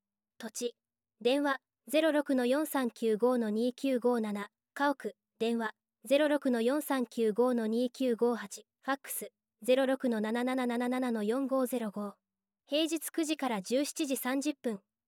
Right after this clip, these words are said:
金曜日は九時から十九時。令和七年度、区民ギャラリー、区民ロビー出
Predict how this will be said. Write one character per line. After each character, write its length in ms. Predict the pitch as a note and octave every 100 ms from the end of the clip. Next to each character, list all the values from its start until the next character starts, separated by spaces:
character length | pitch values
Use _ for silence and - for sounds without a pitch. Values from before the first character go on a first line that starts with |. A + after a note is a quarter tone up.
| _
金 240 | - D4+ E4
曜 160 | E4+
日 140 | C4+ A3+
は 140 | F#3
九 140 | - D#4+
時 100 | E4+
か 140 | C#4+
ら 100 | A3
十 240 | F#3 A3 A#3+
九 120 | B3+
時。 180 | A3 - _ _ _ _ _
令 220 | B3 E4 E4
和 120 | B3
七 240 | G#3 A3+
年 220 | C4+ D4
度、 160 | A#3 G3+ _ _
区 140 | -
民 200 | A#3 D#4+
ギ 100 | D#4
ャ 40 | D#4
ラ 100 | C4+
リ 240 | G#3 F#3
ー、 640 | _ _ _ _ _ _ -
区 100 | C4+
民 220 | F4 F4
ロ 100 | E4+
ビ 140 | C#4+
ー 40 | A#3
出 160 | G#3+